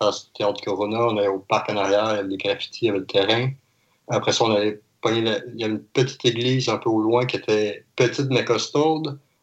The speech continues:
On pognait la rue Coursol, qui est une rue avec plein de maisons dépareillées, colorées, puis après ça, c'était le fameux tunnel qui, pas qui me faisait peur, comme tu disais nécessairement tantôt, mais c'est sûr que c'est, c'est un défi, puis c'est vrai que c'est brun, c'est vrai que c'est sale, puis c'est vrai que c'est pas très, euh,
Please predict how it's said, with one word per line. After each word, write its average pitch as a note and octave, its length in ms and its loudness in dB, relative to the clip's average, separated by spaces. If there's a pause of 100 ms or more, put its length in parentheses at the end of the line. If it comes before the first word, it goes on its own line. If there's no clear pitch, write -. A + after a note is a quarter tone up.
(140)
On C3+ 60 -14
pognait B2 240 4
la A#2 60 -2 (340)
rue C3 140 -2
Coursol, C3 560 0
qui A#2 120 -4
est - 20 -2
une G#2+ 180 -4
rue A#2 240 4
avec G#2+ 200 0
plein A2+ 120 -2
de A2 40 -2
maisons A2 320 2
dépareillées, A2 840 2 (300)
colorées, A#2+ 420 4
puis C3 80 0
après G#2 180 2
ça, - 120 -8
c'était G#2+ 160 -6
le G2+ 100 -4
fameux G#2+ 280 -4
tunnel G#2+ 560 -2 (280)
qui, G#2+ 440 -2 (180)
pas D#3+ 120 4
qui C3+ 100 6
me B2 60 6
faisait A#2+ 280 4
peur, B2 180 6
comme A#2+ 160 0
tu A2+ 140 -10
disais A#2+ 160 0
nécessairement A2+ 400 -2
tantôt, A2 260 -2
mais B2 180 -2
c'est G#2+ 160 -6
sûr A2 220 -8
que A2+ 120 -2
c'est, G#2+ 320 -4
c'est - 280 -8
un A2+ 120 2
défi, A2+ 420 -2
puis G2+ 480 -6 (400)
c'est - 120 0
vrai A#2+ 100 4
que - 60 -2
c'est A#2 120 4
brun, A2 320 4
c'est A2 140 0
vrai G#2 120 0
que - 60 -10
c'est G2+ 120 -2
sale, A2+ 300 0
puis - 120 -8
c'est G#2+ 80 -2
vrai G#2 120 -4
que - 60 -10
c'est - 240 -6
pas G#2+ 100 2 (120)
très, G#2+ 500 -2
euh, F#2 400 -4